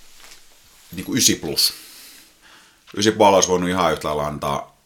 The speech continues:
Mä annan ysi plussan sen takia, että jos ajatellaan, lähdetään sit keittämisen kohteesta, lähdetään tämmöisellä niin kuin negatiivisella kulmalla <laughs> liikkeelle, niin, tota noin, niin, niin kuin sanoit, niin, ja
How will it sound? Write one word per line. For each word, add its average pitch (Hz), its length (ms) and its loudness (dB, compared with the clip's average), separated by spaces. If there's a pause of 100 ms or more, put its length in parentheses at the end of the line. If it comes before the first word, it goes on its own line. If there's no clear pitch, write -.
Mä 107 160 -2
annan 110 300 0
ysi 120 200 0
plussan 95 420 -2
sen 143 280 6
takia, 87 480 2 (1040)
että 92 520 -2 (320)
jos 80 140 -2
ajatellaan, 92 280 2
lähdetään 98 260 2
sit 92 100 -4
keittämisen 85 540 -2
kohteesta, 76 520 -8
lähdetään 78 260 -4
tämmöisellä 82 300 -6
niin 80 100 -10
kuin 90 100 -6
negatiivisella 76 640 -2 (1160)
kulmalla 80 420 0 (120)
<laughs> 131 60 4
liikkeelle, 110 520 4
niin, 90 140 -2
tota 90 260 0
noin, 87 220 0
niin, 87 180 -4 (840)
niin 92 120 -8
kuin - 80 -6
sanoit, 113 340 4
niin, 80 300 -4 (320)
ja 80 180 -6